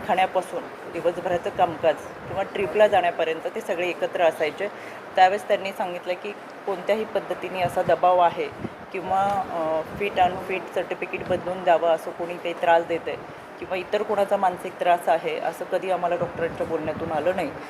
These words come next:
आणि आम्ही कायम एकत्र ग्रुपमध्ये राहत होतो. अगदी जेवण एकत्र करण्यापासून फिरायला जाण्यापर्यंत, अगदी दिवाळीतसुद्धा त्यांनी खूप चांगल्या पद्धतीचं एन्जॉय केला असा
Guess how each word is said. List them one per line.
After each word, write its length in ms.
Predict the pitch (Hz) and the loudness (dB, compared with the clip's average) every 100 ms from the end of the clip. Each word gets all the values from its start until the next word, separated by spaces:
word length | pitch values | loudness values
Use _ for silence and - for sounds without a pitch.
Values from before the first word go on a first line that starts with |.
| - - | -14 -4
आणि 160 | 165 185 | 2 2
आम्ही 200 | 175 202 - 208 | 2 -2 -2 6
कायम 300 | 185 226 233 | 8 6 0
एकत्र 340 | - 196 196 | -4 -4 -4
ग्रुपमध्ये 480 | 180 180 180 180 175 | -4 -6 -2 -2 0
राहत 200 | 180 156 | 0 0
होतो. 300 | 156 147 170 208 - - - - | -2 -4 -6 -6 -14 -14 -14 -6
अगदी 240 | 165 170 | -6 -4
जेवण 300 | 202 202 196 214 214 - | 0 2 2 0 -4 -8
एकत्र 320 | - 185 190 | -6 -4 0
करण्यापासून 580 | 190 175 180 180 175 202 - | 0 2 2 2 -4 -8 -2
फिरायला 300 | 180 180 185 | 0 4 4
जाण्यापर्यंत, 640 | 180 175 175 170 170 170 | 4 2 0 -2 -2 -2
अगदी 1040 | 180 175 - - - - - - - 165 170 | -2 -2 -6 -14 -14 -14 -14 -14 -8 -6 -4
दिवाळीतसुद्धा 560 | 196 196 220 - 202 | 6 6 6 -2 2
त्यांनी 220 | 202 190 185 | 2 2 -2
खूप 240 | 214 - | -8 -2
चांगल्या 240 | 185 180 | 0 0
पद्धतीचं 480 | 180 175 170 165 - | 0 -2 -4 -6 -6
एन्जॉय 240 | 175 170 175 | -4 -2 -2
केला 220 | 185 196 | -2 0
असा 320 | 175 208 247 | 2 6 6